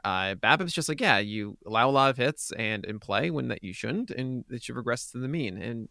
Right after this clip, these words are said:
Hitluck says the same thing. Instead of the actual hits, it just says it's the difference between the actual hits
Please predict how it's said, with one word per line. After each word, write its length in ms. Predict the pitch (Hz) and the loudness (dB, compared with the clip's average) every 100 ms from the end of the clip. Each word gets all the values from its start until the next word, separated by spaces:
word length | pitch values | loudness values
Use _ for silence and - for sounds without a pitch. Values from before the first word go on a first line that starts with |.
| - - | -12 -2
Hitluck 300 | 160 151 - | 2 2 2
says 160 | 151 | -2
the 80 | 143 | 0
same 240 | - 151 143 | 0 -2 0
thing. 340 | 175 131 127 _ _ _ | 2 2 0 _ _ _
Instead 180 | 147 175 | 0 2
of 60 | 156 | 6
the 100 | 147 | 8
actual 360 | 156 - 143 | 8 8 2
hits, 200 | 135 131 | 4 0
it 60 | 123 | -2
just 180 | 127 - | -4 2
says 460 | 123 123 117 - _ _ _ | 4 4 0 -8 _ _ _
it's 160 | - 135 | -6 -2
the 80 | 135 | 2
difference 320 | 151 160 147 | 2 2 0
between 760 | 143 - - 135 127 120 120 - - | -2 -4 -2 0 0 -2 -4 -8 -4
the 120 | 120 | 4
actual 300 | 120 - 175 | 4 4 2
hits 340 | 190 220 - | 2 0 -6